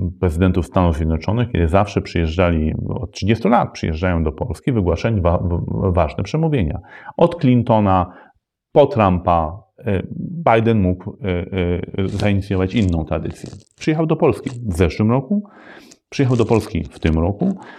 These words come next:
dlatego że Polska, e, prowadzi politykę, która jest przez Amerykanów dobrze oceniana.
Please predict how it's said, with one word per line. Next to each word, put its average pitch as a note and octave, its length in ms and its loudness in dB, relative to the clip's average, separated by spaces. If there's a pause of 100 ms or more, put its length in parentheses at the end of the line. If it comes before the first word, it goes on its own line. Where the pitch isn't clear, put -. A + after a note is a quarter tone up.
(360)
dlatego A#2 420 2
że D3+ 140 0
Polska, A#2 720 0 (120)
e, B2 100 0
prowadzi G#2+ 520 2
politykę, G#2 680 0 (120)
która G2 420 2
jest G#2+ 220 0
przez - 280 -2
Amerykanów G2 720 0 (100)
dobrze F2+ 400 2
oceniana. C3+ 600 0